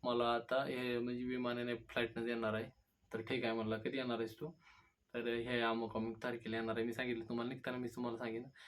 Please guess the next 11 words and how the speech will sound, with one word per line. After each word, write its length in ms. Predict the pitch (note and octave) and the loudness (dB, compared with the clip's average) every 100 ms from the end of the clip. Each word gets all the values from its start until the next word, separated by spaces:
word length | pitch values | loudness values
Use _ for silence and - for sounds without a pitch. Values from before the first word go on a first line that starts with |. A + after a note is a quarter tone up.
| - - | -20 -6
पण 80 | C#3 | 0
मी 100 | C#3 | 2
जाणार 240 | C3+ B2+ | 2 2
आहे 100 | A#2+ | 2
नक्की 260 | B2 A2+ A#2 | 2 2 2
आता 120 | A2+ | 2
पैलवानपाशी 600 | A2 A#2+ A2 A2 A2+ A#2+ | 2 2 4 2 -2 -4
फ्लाईटनं, 400 | - A2+ A2 A#2+ C#3+ - | -2 -2 0 -4 -6 0
विमानानं 440 | A#2 A2+ A2 G#2+ | 2 2 2 0
जाणार 300 | A2+ A#2 A2 | 0 0 0
आहे. 120 | A2 | -2